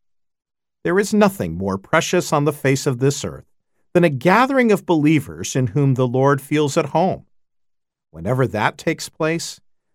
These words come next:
there is an issuing forth of the aroma of Christ's presence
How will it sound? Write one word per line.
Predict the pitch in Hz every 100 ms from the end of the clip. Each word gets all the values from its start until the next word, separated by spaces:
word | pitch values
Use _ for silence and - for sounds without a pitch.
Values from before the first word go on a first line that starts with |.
| _ 127
there | 113
is | 117 113
an | 101 -
issuing | 180 - 214 196 196
forth | 196 156 107 110 -
of | 107
the | 117 131
aroma | 117 110 123 147 185 208
of | 180 -
Christ's | - 139 147 - - _
presence | - 135 - 73 -